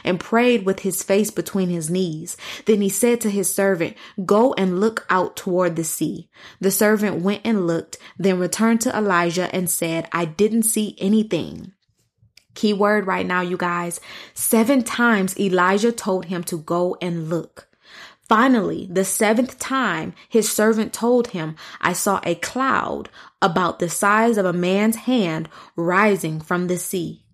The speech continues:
Then Elijah shouted, "Hurry to Ahab and tell him, 'Climb into your chariot and go back home. If you don't hurry, the rain will stop you.'" Verse forty-five, "And soon the sky was black with clouds. A heavy wind brought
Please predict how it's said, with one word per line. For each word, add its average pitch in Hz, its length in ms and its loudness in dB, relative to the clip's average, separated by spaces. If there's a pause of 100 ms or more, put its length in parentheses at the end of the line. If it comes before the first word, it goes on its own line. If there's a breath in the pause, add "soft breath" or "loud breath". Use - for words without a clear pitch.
(400 loud breath)
Then 196 180 2
Elijah 196 440 4
shouted, 175 500 0
"Hurry 262 460 2
to 247 200 -4
Ahab 180 460 0
and 175 120 -4
tell 202 280 2
him, 170 180 -2
'Climb 247 500 2
into 196 300 0
your 170 160 -4
chariot 233 560 2
and 165 160 -4
go 165 160 2
back 180 240 -2
home. 165 380 -2 (240 loud breath)
If 185 160 2
you 185 120 0
don't 196 380 2
hurry, 226 300 4
the 165 160 0
rain 190 480 2
will 196 120 0
stop 156 440 -4
you.'" 175 320 -12 (480 loud breath)
Verse 196 260 2
forty-five, 190 720 0 (240 loud breath)
"And 190 160 2
soon 247 320 4
the 226 120 4
sky 196 300 0
was 180 200 0
black 180 400 0
with 185 160 -6
clouds. 170 560 -2 (480 loud breath)
A 202 100 2
heavy 226 340 2
wind 185 400 0
brought 170 460 0